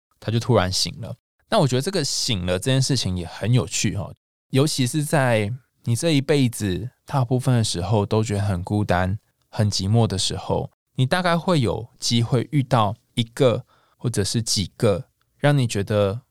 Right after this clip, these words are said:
几乎可以和他一起有个家，几乎可以和他往下继续走，甚至能够给你一个再也不寂寞、再也不孤单的未来的人。你曾经遇过这样一个人，甚至是你现在遇到的就是这样的人，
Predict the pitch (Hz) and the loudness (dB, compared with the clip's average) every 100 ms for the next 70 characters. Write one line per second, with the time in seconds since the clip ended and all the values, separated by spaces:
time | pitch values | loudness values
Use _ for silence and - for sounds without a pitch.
0 | _ - 147 156 156 - 113 117 101 123 | _ 0 4 4 2 0 0 0 -2 -4
1 | - _ _ - 139 147 139 143 120 95 | -14 _ _ -4 0 2 2 0 0 -2
2 | - - - - - - _ _ _ _ | -6 -6 -4 -2 -4 -8 _ _ _ _
3 | - 156 165 160 113 104 107 127 120 113 | -4 2 2 2 -2 -2 -2 0 0 0
4 | 98 101 - _ _ _ 98 101 120 127 | -2 -2 -6 _ _ _ -2 -2 0 -2
5 | 135 135 135 - 95 135 - _ - 135 | 0 0 0 2 0 0 -8 _ -6 0
6 | 127 131 110 113 113 107 104 92 - - | 2 2 2 2 0 -2 -2 -4 -4 0
7 | 87 - _ _ - 156 139 92 127 92 | 0 -2 _ _ -4 2 2 2 -2 -2
8 | 90 107 90 - _ _ - 135 98 127 | -2 0 -2 -4 _ _ 0 2 2 0
9 | 117 110 98 101 90 113 92 87 - - | 0 -2 0 -2 -2 0 0 -2 -4 -8
10 | - 135 _ _ _ _ 127 135 135 175 | -10 -14 _ _ _ _ -2 0 0 0
11 | 180 170 156 135 127 - - 127 - _ | 0 2 2 0 -2 -4 -6 -10 -14 _
12 | _ _ _ _ _ - - 131 131 123 | _ _ _ _ _ -8 -2 0 0 0
13 | 95 - 139 131 110 107 92 92 101 98 | 0 -2 0 0 0 2 0 0 -2 -2
14 | 95 92 90 98 | -2 -4 -8 -14